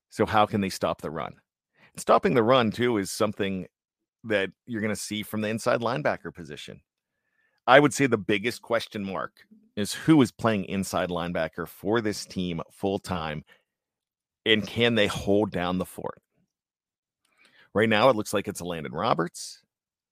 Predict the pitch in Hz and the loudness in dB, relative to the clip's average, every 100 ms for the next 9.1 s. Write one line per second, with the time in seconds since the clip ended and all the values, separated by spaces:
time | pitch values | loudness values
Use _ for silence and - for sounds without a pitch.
0 | _ _ _ _ _ _ _ _ - 107 | _ _ _ _ _ _ _ _ -2 2
1 | 101 98 65 - _ _ _ _ _ _ | 2 2 -2 -4 _ _ _ _ _ _
2 | - - 110 - - - 117 - 90 107 | -6 -2 -2 -2 -8 0 0 0 -4 -6
3 | 127 170 226 _ _ _ _ _ _ _ | -6 -8 -12 _ _ _ _ _ _ _
4 | - 180 139 151 117 73 - - 113 117 | -6 2 2 2 0 -4 -8 -16 -8 -6
5 | 104 120 180 131 139 139 120 - _ _ | -2 0 0 0 0 0 -2 -12 _ _
6 | _ - 143 127 110 139 127 85 50 - | _ -2 0 0 -2 -4 -4 -6 -12 -14
7 | _ _ _ _ _ _ _ _ _ _ | _ _ _ _ _ _ _ _ _ _
8 | - 113 120 170 185 175 117 107 143 - | -4 2 2 4 4 2 0 -2 -2 -6